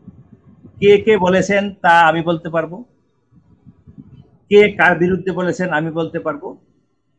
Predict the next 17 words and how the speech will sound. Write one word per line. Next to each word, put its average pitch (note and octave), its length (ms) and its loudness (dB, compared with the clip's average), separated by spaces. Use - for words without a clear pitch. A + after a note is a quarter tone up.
কিন্তু C3+ 220 -6
এইগুলি F3+ 360 0
আমি F3+ 200 0
বলবো D#3+ 300 -2
না, F#2+ 200 -10
কারণ C#3 240 -6
যারা F3 540 2
আমাকে D#3 360 -2
বলেছেন F3 440 -4
তারা C3+ 280 -4
আমানত F3+ 520 -2
হিসাবে B2 260 -6
বলেছেন। G2+ 360 -14
কিন্তু D3+ 240 -4
এরকম G#3 440 0
problem E3+ 440 2
আছে, F#3 340 2